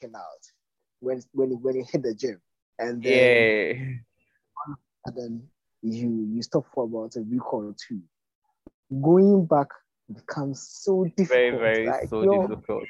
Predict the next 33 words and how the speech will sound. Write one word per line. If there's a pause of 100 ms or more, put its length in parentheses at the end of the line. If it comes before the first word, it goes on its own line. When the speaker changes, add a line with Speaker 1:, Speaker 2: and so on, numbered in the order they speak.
Speaker 2:
yeah.
<laughs>
Speaker 1:
putting, (360)
putting
yourself (120)
in
the
mood, (840)
eh,
eh, (600)
it's
like,
it's
the
hardest. (320)
Speaker 2:
Seriously,
Speaker 1:
It's,
Speaker 2:
seriously,
Speaker 1:
yeah.
Speaker 2:
because
I, (200)
'cause
me
last
week,
like,
last (100)
week, (420)
I
wanted
us (100)
to
record,